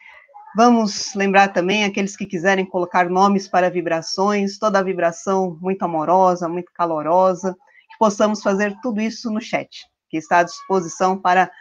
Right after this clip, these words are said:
bem utilizarmos. Dados esses avisos, então, vamos fazer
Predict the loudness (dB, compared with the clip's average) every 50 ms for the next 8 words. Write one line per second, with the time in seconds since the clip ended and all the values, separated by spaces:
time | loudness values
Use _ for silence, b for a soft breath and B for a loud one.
0 | B B B B B _ -2 0 0 0 0 -2 -4 -6 -6 -6 -6 -6 -10 -12
1 | -12 -20 -20 -20 -20 -20 -18 -20 -20 _ _ _ _ _ _ _ _ _ _ _
2 | _ _ _ _ _ _ _ _ 2 4 4 4 4 2 2 0 0 0 0 0
3 | 0 0 -4 -6 -6 -6 -6 -8 -8 -4 -4 -4 -2 -2 -4 -8 -8 -6 -4 -2
4 | -2 -2 -4 -6 -10 -14 -16 -12 -4 -2 -2 -2 0 -2 -2 -2 -2